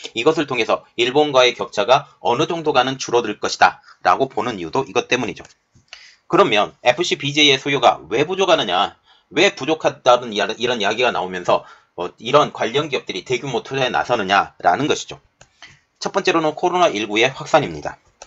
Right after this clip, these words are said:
코로나 일구의 확산으로 재택근무가 늘어나면서 서버, 네트워크 등에 필요한 에프씨 비제이의 수요가 급증해서 공급이 부족했다는 거죠. 다시 말하면 코로나 일구 상황이 되면서 재택근무가 늘어나고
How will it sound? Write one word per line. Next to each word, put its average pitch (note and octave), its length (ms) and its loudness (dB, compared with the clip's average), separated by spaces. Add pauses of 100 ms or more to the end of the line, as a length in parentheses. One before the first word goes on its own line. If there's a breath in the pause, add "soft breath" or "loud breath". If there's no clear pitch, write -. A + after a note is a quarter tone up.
(440 soft breath)
코로나 G3 340 4
일구의 C#3 300 4
확산으로 C#3 460 -2
재택근무가 C3+ 580 -2
늘어나면서 G2 600 -2 (180 soft breath)
서버, D#3 420 4
네트워크 D3 500 0
등에 G#2 320 -2
필요한 B2 380 2
에프씨 C3+ 320 -6
비제이의 A#2 440 -4
수요가 A#2 460 2 (180 loud breath)
급증해서 A2+ 520 -4
공급이 A2+ 420 -4
부족했다는 A#2 880 0
거죠. - 220 -12 (320 loud breath)
다시 C#3 180 -2
말하면 A2+ 420 4 (200 soft breath)
코로나 G3 340 2
일구 G2+ 240 -4
상황이 C3 340 -2
되면서 F#2 500 -8
재택근무가 C3+ 560 0
늘어나고 F#2+ 500 -2